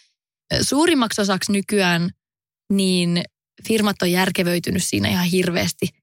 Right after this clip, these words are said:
Jossain vaiheessa saattoi olla semmoista, että joku kosmetiikkabrändi lähetti vaikka jostain meikkivoiteesta mulle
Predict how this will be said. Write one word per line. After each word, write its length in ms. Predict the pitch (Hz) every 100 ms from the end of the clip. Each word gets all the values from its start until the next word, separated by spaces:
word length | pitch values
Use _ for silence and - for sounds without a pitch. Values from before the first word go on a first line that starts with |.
| -
Jossain 340 | 220 233 240 214
vaiheessa 480 | 208 208 196 208 190 _ _ -
saattoi 280 | 247 240 233
olla 100 | 226
semmoista, 460 | 208 247 226 196 196
että 140 | 190
joku 100 | 190
kosmetiikkabrändi 1000 | 190 240 214 190 185 190 185 208 196 190
lähetti 360 | 202 202 - 185
vaikka 280 | 185 - 196
jostain 340 | 196 - 196
meikkivoiteesta 840 | 233 247 - 185 180 175 185 - 196
mulle 300 | 220 202